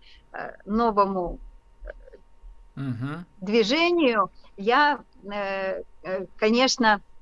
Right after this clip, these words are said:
Speaker 1: очень рада, что сейчас, э, наши изделия под брендом "Золотая роза", э, поставляются в целый ряд, э, российских регионов.
Speaker 2: Ну, значит, вам ещё дали памятный знак "Гарантия качества" от, э, "Покупай Пермского", м,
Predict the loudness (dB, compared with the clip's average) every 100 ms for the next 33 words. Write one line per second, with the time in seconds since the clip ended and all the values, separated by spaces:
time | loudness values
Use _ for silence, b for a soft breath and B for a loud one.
0 | 0 2 2 4 4 4 0 -8 -10 -10
1 | -2 2 2 0 -2 2 2 2 -2 -4
2 | -2 0 4 4 4 0 0 -2 0 0
3 | -2 -2 0 0 2 2 2 2 0 2
4 | 0 0 b b -12 -10 -10 -8 -6 -2
5 | 0 4 6 6 2 2 2 2 -2 -6
6 | -8 -12 -8 0 2 4 4 4 2 0
7 | 0 0 -4 -6 -10 -10 -6 -4 0 2
8 | 4 4 2 -4 B B B B B -10
9 | -2 2 2 0 -4 0 2 2 -2 2
10 | 2 4 2 2 -2 -4 -2 -2 0 -2
11 | -2 -2 -4 -2 -4 -8 0 0 2 0
12 | -2 0 2 4 2 -2 -8 -4 -2 -2
13 | -2 -2 -4 -6 -2 -2 -4 -6 -8 -8
14 | -8 -10